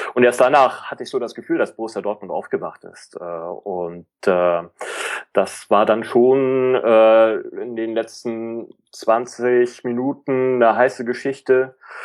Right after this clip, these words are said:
Äh, da war ich mir nicht mehr sicher, ob das Ding nicht doch noch unentschieden ausgehen würde. Letztendlich haben die Borussen davon profitiert, dass der H S V enorm viel gearbeitet hat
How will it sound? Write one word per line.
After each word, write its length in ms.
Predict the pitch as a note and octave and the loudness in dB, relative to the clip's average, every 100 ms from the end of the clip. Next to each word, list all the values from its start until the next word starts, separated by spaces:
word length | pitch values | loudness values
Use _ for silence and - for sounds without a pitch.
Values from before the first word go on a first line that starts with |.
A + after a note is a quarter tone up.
| - - - _ - | -16 -18 -20 _ -4
Äh, 40 | |
da 640 | A2+ A2+ A#2 A#2 G#2+ A#2 | 2 4 4 4 2 4
war 100 | A#2+ | 4
ich 100 | B2 | 2
mir 80 | C3 | 0
nicht 140 | D3+ D#3+ | -4 2
mehr 160 | C3 | 2
sicher, 320 | A#2+ D#3 B2+ | 2 2 2
ob 140 | - - | 2 0
das 160 | B2 | -2
Ding 160 | - B2+ | -2 -2
nicht 260 | C3 - C3+ | -4 -2 -2
doch 140 | B2+ | 0
noch 180 | A#2 - | -6 -6
unentschieden 440 | C#3 C#3+ - F#2+ | -4 -4 -6 -10
ausgehen 380 | E2 D#2+ F2+ E2 | -10 -10 -14 -14
würde. 280 | E2 E2+ - _ - - _ _ _ | -14 -16 -20 _ -20 -20 _ _ _
Letztendlich 440 | F#2 F#2+ A#2+ A#2 B2+ | -6 -2 -2 0 0
haben 120 | A#2+ | 0
die 60 | |
Borussen 260 | G#2 C3 B2+ | 2 0 4
davon 260 | A#2 B2+ A2+ | 0 0 -4
profitiert, 540 | - - - C#3 C3 | -8 -10 0 0 2
dass 160 | A2 - | 0 0
der 140 | A2 | 0
H 80 | A2+ | 0
S 100 | - | 4
V 160 | C3 | 4
enorm 420 | C3+ D3 D3+ D3 D#3+ | 4 2 4 4 2
viel 200 | - B2+ | -4 2
gearbeitet 520 | A2 A#2 B2+ G2 - | 2 2 -2 -8 -12
hat 220 | F2+ | -14